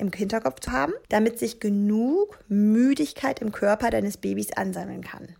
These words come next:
Und genug, und jetzt kommt nochmal das Wort aus der Schlafforschung, genug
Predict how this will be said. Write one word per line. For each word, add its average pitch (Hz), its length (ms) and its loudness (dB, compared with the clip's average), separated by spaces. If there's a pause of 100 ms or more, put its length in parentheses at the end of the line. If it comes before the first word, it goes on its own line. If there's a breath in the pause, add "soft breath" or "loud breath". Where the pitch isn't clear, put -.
Und 220 260 2
genug, 247 480 4
und 214 140 0
jetzt 208 140 0
kommt 202 160 2
nochmal 202 240 2
das 196 200 -2
Wort 196 220 4
aus 202 160 -4
der - 240 -4
Schlafforschung, 262 1000 -2
genug 226 520 2